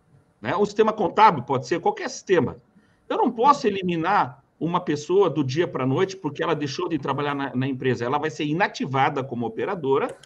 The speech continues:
mas os logs dela, o que ela fez lá dentro, se ela excluiu, se ela eliminou informações, é porque eu preciso desse log pra saber algo que pode ter acontecido antes,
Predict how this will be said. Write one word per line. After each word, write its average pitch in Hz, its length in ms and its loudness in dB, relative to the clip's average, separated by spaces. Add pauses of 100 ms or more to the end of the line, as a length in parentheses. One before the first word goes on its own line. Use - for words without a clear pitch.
(240)
mas 202 380 4
os 185 180 0
logs 180 560 4
dela, 135 480 2 (140)
o 143 100 2
que 156 140 2
ela 247 180 4
fez 180 380 4
lá 139 140 0
dentro, 151 440 0
se 165 140 -8
ela 190 100 2
excluiu, 151 600 2
se - 120 -6
ela 190 120 2
eliminou 175 480 0
informações, 151 720 0 (420)
é 285 60 2
porque - 260 -2
eu - 60 0
preciso 226 720 -2 (260)
desse 240 260 -2
log 233 380 2
pra 240 160 0
saber 233 440 -2 (180)
algo 262 260 4
que 254 80 -8
pode - 260 0
ter 277 60 -2
acontecido 262 760 -2
antes, 294 400 4